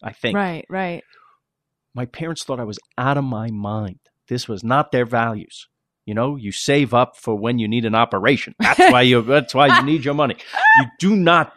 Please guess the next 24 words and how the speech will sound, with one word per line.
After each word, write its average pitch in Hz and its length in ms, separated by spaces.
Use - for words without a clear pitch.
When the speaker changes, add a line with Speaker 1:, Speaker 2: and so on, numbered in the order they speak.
Speaker 1:
waste 170 400
your 156 100
money. 190 200
It's - 240
Speaker 2:
Uh, - 60
Speaker 1:
gone 247 100
Speaker 2:
right. 240 160
Speaker 1:
the 247 80
next 247 240
day. 233 160
Speaker 2:
That's 196 140
semi-transient, 180 840
Speaker 1:
Right? 170 160
Speaker 2:
yeah. 180 140
Speaker 1:
And 190 140
I 220 60
think - 160
a 269 40
lot 277 160
of 277 80
people 240 220
feel 208 240
that 123 160
way. 95 200